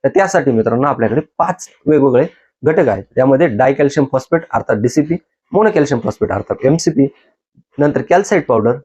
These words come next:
लाइमस्टोन पावडर आणि मित्रांनो, सोडियम ॲसिड फॉस्फेट हे घटक आहेत. यात सगळ्यात जास्त चर्चा केला जाणारा जो घटक आहे, तो म्हणजे डायकॅल्शियम फॉस्फेट.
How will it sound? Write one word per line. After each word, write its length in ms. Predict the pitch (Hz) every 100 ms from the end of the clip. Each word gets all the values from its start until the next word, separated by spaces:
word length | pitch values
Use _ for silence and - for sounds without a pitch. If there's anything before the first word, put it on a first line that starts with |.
| _ 127
लाइमस्टोन 440 | 139 180 185 151
पावडर 320 | 123 104 107 - _
आणि 240 | 156 180 139
मित्रांनो, 580 | - _ - 139 131
सोडियम 340 | 180 196 170 135
ॲसिड 240 | 117 98
फॉस्फेट 360 | 92 - _ 156
हे 140 | 151
घटक 140 | 104 101
आहेत. 120 | - _ _ _ _ _ _
यात 100 | 190
सगळ्यात 420 | 220 - 175 226
जास्त 240 | 185 196 185
चर्चा 300 | - 127 -
केला 220 | 131 117
जाणारा 300 | 113 113 113
जो 160 | 117 147
घटक 280 | 123 -
आहे, 140 | 104 110
तो 160 | -
म्हणजे 220 | 175 127 151
डायकॅल्शियम 560 | 123 139 135 110 135 139
फॉस्फेट. 260 | 127 -